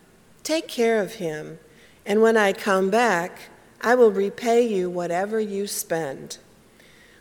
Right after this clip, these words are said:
Which of these three do you think was a neighbor to the man who fell into the hands of robbers? He said, "The one who showed him mercy."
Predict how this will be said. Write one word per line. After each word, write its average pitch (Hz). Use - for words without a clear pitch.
Which 330
of 233
these 208
three 170
do 202
you 208
think 185
was 175
a 190
neighbor 214
to 190
the 175
man 196
who 190
fell 160
into 226
the 220
hands 180
of 170
robbers? 156
He 214
said, 170
"The 180
one 170
who 180
showed 165
him 156
mercy." 165